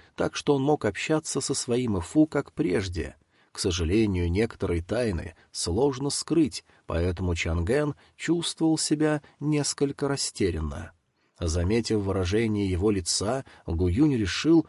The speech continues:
что тот всё ещё переживает из-за случившегося,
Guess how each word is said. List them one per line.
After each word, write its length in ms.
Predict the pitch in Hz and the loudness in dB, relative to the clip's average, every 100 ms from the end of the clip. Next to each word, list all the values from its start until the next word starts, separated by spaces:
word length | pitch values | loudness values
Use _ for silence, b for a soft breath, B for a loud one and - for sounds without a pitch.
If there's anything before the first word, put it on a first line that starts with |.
| B | B
что 280 | - - 156 | -8 -2 0
тот 240 | 165 156 | 2 0
всё 300 | - - 156 | -2 -2 2
ещё 340 | 151 143 - | 2 2 0
переживает 680 | 143 139 135 120 123 147 139 | 0 0 0 2 2 2 0
из-за 240 | - 143 139 | -2 -4 -2
случившегося, 1040 | - 143 - 170 - 95 80 - 69 58 | -2 -2 -2 -2 -4 -6 -4 -4 -6 -10